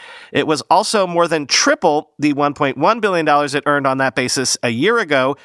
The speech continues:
and thirty percent higher than the previous record of two point nine billion it posted in the fourth quarter of last year.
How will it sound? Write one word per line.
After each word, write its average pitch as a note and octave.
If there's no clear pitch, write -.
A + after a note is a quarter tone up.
and G#2
thirty C3
percent G#3
higher F#3
than D#3+
the D#3
previous G#3
record D#3
of B2+
two B2+
point A#2+
nine F3+
billion E3+
it D3+
posted C#3
in C#3
the C3
fourth B2+
quarter B2
of A2+
last G#2
year. D3+